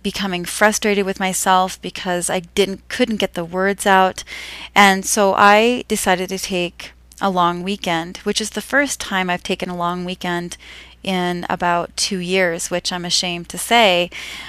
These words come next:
But I've recognized in myself that with my business growing, with me teaching more, that I am overgiving myself and not giving back to me.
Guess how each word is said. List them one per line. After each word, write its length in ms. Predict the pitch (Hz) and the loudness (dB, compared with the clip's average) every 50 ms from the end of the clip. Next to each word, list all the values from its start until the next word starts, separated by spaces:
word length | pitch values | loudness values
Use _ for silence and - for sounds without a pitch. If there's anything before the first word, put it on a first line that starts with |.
| - - - | -16 -10 -6
But 540 | 185 196 196 190 190 185 185 - - - - - - | 2 6 8 8 8 8 4 0 -6 -12 -4 2 4
I've 180 | 202 196 190 | 4 6 6
recognized 480 | 214 220 220 - 226 202 196 190 - - | 6 4 4 4 2 2 2 2 0 -2
in 60 | 190 | -2
myself 540 | 180 180 180 - - 190 185 185 180 - - | -2 -2 0 2 6 6 6 6 4 2 0
that 320 | - 180 175 170 - - _ _ _ _ _ _ _ - | 0 2 2 2 0 -2 _ _ _ _ _ _ _ -8
with 180 | - 190 185 - | -6 -6 -4 -2
my 160 | 190 175 170 | -2 -2 -2
business 460 | 170 - 214 220 220 226 214 202 - | 2 2 0 2 2 0 0 0 -2
growing, 440 | - - 202 196 190 190 190 185 175 | -2 0 -2 0 2 2 0 0 -2
with 200 | 175 175 - - | -4 -6 -4 -4
me 140 | 202 196 190 | -2 -2 -2
teaching 500 | - - - 214 - - 190 185 180 180 | -2 -2 -2 -2 0 -2 -4 -2 -2 -2
more, 500 | 196 214 240 247 214 185 180 175 175 180 - - - - - - - | -2 0 2 2 4 4 4 4 4 2 0 -4 -16 -18 -18 -12 -8
that 380 | 185 180 190 180 180 180 - | -2 6 8 8 8 8 8
I 140 | - 196 202 | 8 6 6
am 260 | 214 220 202 190 190 | 6 6 2 0 -2
overgiving 880 | - - 190 180 190 185 175 - - 190 175 190 185 175 180 175 - - _ _ _ _ _ _ - _ _ _ _ - | -2 -4 -4 -2 -2 -2 -2 0 -2 0 0 0 -2 -2 -2 -6 -8 -12 _ _ _ _ _ _ -20 _ _ _ _ -8
myself 720 | 196 196 190 185 190 180 - - - 190 185 180 180 - - | -2 2 2 2 2 2 -2 4 8 8 10 8 8 4 -2
and 160 | 190 185 185 | -4 -2 0
not 200 | 180 180 180 - | 2 2 0 0
giving 280 | - 190 180 180 175 170 | -2 -4 -4 -4 -6 -4
back 560 | - 180 170 170 175 170 - - - - - - - - - - _ - | -2 0 2 2 2 0 -2 -6 -10 -16 -16 -16 -20 -20 -20 -20 _ -14
to 160 | - - 196 | -8 -6 -6
me. 480 | 180 175 180 190 180 170 180 - - | -4 -4 -4 -4 -4 -4 -6 -8 -12